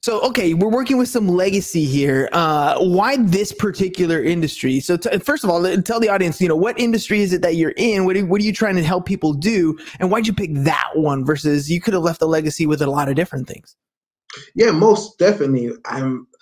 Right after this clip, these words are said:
Speaker 2: so I'm gonna go backwards to be able to go forward. So for me personally, it was, I just needed to do something which was in line to my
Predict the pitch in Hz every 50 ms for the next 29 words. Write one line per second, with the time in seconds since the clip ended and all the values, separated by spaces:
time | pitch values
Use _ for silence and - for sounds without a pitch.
0 | _ _ - - 143 170 208 220 214 202 185 175 - 180 185 180 - 160 151 139
1 | - 135 147 143 135 127 120 131 - 127 123 123 - - 151 156 143 127 117 107
2 | 104 - - 127 120 117 117 110 - - 131 117 123 127 147 185 202 190 175 160
3 | - 170 156 151 143 139 - - 113 113 113 113 110 107 _ _ _ _ _ _
4 | _ _ _ - 147 143 135 143 139 143 143 139 139 139 135 131 127 - - -
5 | _ - - 147 180 190 175 170 165 160 165 165 160 151 139 - 135 139 135 -
6 | - 139 131 131 127 120 120 - 127 120 123 123 123 123 120 123 120 120 120 117
7 | 117 110 113